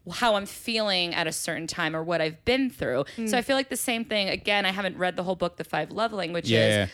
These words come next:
Speaker 1: but I don't think it, the book, from what I understand, isn't being like, "This is absolute truth and you must
Speaker 3: No,
Speaker 1: believe."
Speaker 3: it's absolutely,
Speaker 1: It's
Speaker 3: it's
Speaker 1: just
Speaker 3: not saying that at all.
Speaker 1: taking,
Speaker 3: Yeah.
Speaker 1: it's just taking things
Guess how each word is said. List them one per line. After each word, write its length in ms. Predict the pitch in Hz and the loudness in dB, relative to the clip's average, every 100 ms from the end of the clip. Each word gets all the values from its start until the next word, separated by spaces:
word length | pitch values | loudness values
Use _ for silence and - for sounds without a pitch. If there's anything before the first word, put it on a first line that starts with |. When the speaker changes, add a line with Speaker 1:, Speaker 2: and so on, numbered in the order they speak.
| - - | -8 -4
Speaker 1:
but 100 | 247 247 | 0 2
I 80 | 285 | 4
don't 220 | 311 - | 2 0
think 200 | 277 269 | 0 0
it, 120 | - | -2
the 80 | 214 | -4
book, 560 | - 196 208 208 - - _ | -2 2 2 0 -10 -18 _
from 200 | - 220 | -8 -2
what 120 | 214 | 2
I 80 | 202 | 2
understand, 520 | 196 175 - 214 214 - | 2 -2 -2 0 0 0
isn't 260 | 190 196 | -4 -4
being 220 | 190 185 180 | -2 -2 0
like, 200 | 151 - | -4 -2
"This 220 | 226 277 | -4 -2
is 120 | 294 - | -4 -2
absolute 480 | 247 247 - 254 - | 0 0 -2 -2 -2
truth 360 | - 262 254 | -2 0 0
and 120 | 214 226 | -2 -2
you 100 | 262 | 0
must 160 | 247 | 4
Speaker 3:
No, 180 | - 151 | 6 6
Speaker 1:
believe." 220 | 226 269 - | 4 2 4
Speaker 3:
it's 100 | 170 | 6
absolutely, 480 | 160 135 143 135 175 | 4 4 4 4 4
Speaker 1:
It's 140 | - | 2
Speaker 3:
it's 80 | - | 2
Speaker 1:
just 140 | - | 4
Speaker 3:
not 180 | 127 139 | 4 4
saying 140 | 123 294 | 4 4
that 100 | - | 4
at 60 | 107 | 4
all. 60 | |
Speaker 1:
taking, 220 | 277 262 | 4 4
Speaker 3:
Yeah. 180 | 110 - - | 4 2 0
Speaker 1:
it's 240 | 240 - - | -2 -2 -4
just 280 | 262 - | -4 -4
taking 580 | - 240 - 240 220 208 - _ _ | -2 -2 -2 -4 -2 -6 -10 _ _
things 1080 | - - 262 220 190 190 233 269 - - | -18 -4 4 4 4 0 0 -2 -2 -6